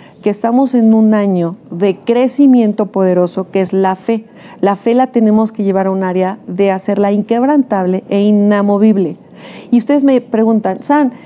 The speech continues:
¿pero cómo es eso? ¿Es irnos a una iglesia, meternos a una capilla?". No. ¿Es rezar un rosario? Bueno, pues sí, eso es muy poderoso. Este, pero no es así.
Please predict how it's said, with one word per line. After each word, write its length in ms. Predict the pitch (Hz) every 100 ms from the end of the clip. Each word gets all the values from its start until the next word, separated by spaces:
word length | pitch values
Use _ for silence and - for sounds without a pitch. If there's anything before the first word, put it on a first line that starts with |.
| - -
¿pero 160 | 311
cómo 160 | 403 494
es 120 | 381
eso? 320 | 294 202 175
¿Es 200 | 226 269
irnos 340 | 320 311 330 277
a 140 | 269
una 180 | 254 254
iglesia, 500 | 214 196 202 202 226
meternos 540 | 208 214 185 190 208
a 40 | 202
una 160 | 196
capilla?". 420 | 196 180 190 202 -
No. 340 | 220 226 214 - - -
¿Es 80 | 247
rezar 260 | 294 262 254
un 80 |
rosario? 540 | 247 202 208 214 262 - -
Bueno, 260 | 190 160 -
pues 120 | - 165
sí, 180 | 196 -
eso 160 | 185
es 60 | 190
muy 100 | 175
poderoso. 520 | 185 196 170 175 247 - - - - - -
Este, 640 | 220 208 - - 190 190 - -
pero 160 | 220 208
no 100 | 226
es 120 | 226
así. 260 | 202 175